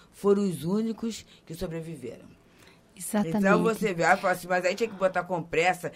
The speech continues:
Speaker 1: e aí naquele momento, né,
Speaker 2: Ah.
Speaker 1: era compressa de água quente, que não tinha gelo, né?
Speaker 2: Uhum.
Speaker 1: Botar com as compressas, tudo, que aquilo ficava uma, uma,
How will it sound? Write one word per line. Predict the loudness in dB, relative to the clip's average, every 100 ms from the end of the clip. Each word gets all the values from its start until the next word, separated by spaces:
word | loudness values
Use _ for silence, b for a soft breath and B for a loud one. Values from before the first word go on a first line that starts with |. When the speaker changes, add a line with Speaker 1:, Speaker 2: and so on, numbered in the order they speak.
| B B
Speaker 1:
e | 0
aí |
naquele | 0 -2 -2
momento, | 0 0 2 0 0
né, | 0 0
Speaker 2:
Ah. | 2 2 4
Speaker 1:
era | 4
compressa | 4 -2 0 -2 0
de | 0
água | 0 0
quente, | 0 -4 -4
que | -4
não | -6
tinha | -4 -2 -2
gelo, | 0 2 4 2 0
né? | -2 -2 -2
Speaker 2:
Uhum. | 0 2
Speaker 1:
Botar | 4 4 2
com |
as | 0
compressas, | -2 -4 -2 -2 -2 -4
tudo, | -4 -4
que |
aquilo | -4 -4 -10
ficava | -4 0 0
uma, | -2 -6
uma, | -4 0 2 2 -2